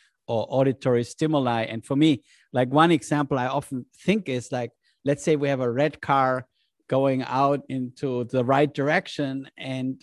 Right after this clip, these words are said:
you know, the red color probably will be processed different than the movement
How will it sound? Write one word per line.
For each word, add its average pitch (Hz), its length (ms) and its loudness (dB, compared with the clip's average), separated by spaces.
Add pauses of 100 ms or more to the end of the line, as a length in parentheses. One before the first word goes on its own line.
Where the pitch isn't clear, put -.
(140)
you 135 120 -8
know, 135 120 -4
the 123 140 -6
red 143 340 -2
color 156 320 2
probably 160 420 -2
will 131 160 -4
be 131 120 -4
processed 143 560 -6
different 147 380 -4
than 127 200 -4
the 123 60 -2
movement 147 600 0